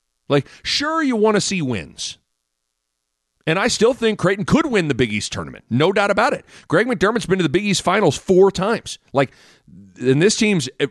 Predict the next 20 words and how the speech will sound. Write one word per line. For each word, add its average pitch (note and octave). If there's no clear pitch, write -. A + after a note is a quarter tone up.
capable F3
of E3+
doing G3+
that. -
I E3
still B3
think A3+
Creighton F#3+
could B3
make A3+
a D#3+
deep D3+
run C#3
in B2+
the B2
N A2
C A#2+
A -
A G#2
tournament. F#2